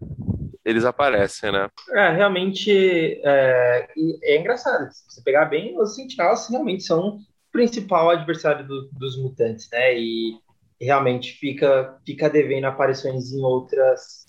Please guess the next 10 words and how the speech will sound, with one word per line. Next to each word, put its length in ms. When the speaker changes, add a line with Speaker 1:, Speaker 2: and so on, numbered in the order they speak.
Speaker 2:
em 100
outras 420
mídias. 720
Speaker 1:
Bom, 200
assim, 340
outras 300
mídias 240
até 160
tem, 400
porque 580